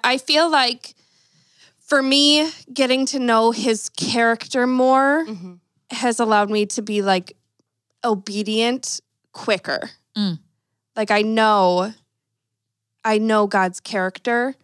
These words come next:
Speaker 1: that I can trust what he's asking me to do.
Speaker 2: I love that. I, because when you get close with a friend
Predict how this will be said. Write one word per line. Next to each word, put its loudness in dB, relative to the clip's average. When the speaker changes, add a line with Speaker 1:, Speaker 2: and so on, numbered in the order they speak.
Speaker 1:
that 0
I 0
can -8
trust -2
what -4
he's -6
asking -8
me -10
to -14
do. -10
Speaker 2:
I -6
love -6
that. -12
I, -2
because -6
when -6
you -4
get -6
close -8
with -10
a -8
friend -6